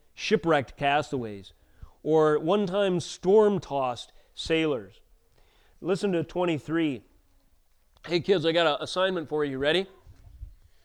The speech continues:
So when you, when I read these verses, see what Bible story it reminds you of. Can you guys do that?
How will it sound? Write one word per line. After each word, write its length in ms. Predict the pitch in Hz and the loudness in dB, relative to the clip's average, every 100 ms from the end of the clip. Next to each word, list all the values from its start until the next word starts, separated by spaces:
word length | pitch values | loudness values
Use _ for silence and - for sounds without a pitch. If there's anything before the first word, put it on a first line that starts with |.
| _ _ - | _ _ -20
So 160 | - 160 | -4 0
when 200 | 180 220 | 0 0
you, 280 | 233 214 - | -2 -4 -8
when 220 | 170 170 180 | -8 -4 0
I 140 | 202 | 0
read 280 | 233 240 214 | 0 -2 -4
these 200 | 220 131 | -6 -4
verses, 680 | 165 175 220 226 240 - - _ _ _ _ | -4 -4 0 0 0 -8 -20 _ _ _ _
see 380 | - - 220 254 | -14 -4 0 2
what 280 | 247 214 170 | 4 2 2
Bible 300 | 170 196 208 | 2 4 2
story 320 | 196 190 165 | 0 2 0
it 100 | 156 | -2
reminds 400 | 156 160 170 151 | -2 0 0 0
you 140 | 143 | -4
of. 200 | 117 101 | -6 -10
Can 120 | - 147 | -10 -2
you 60 | |
guys 220 | 160 156 | 0 0
do 120 | 143 170 | 0 2
that? 340 | 196 226 | 2 0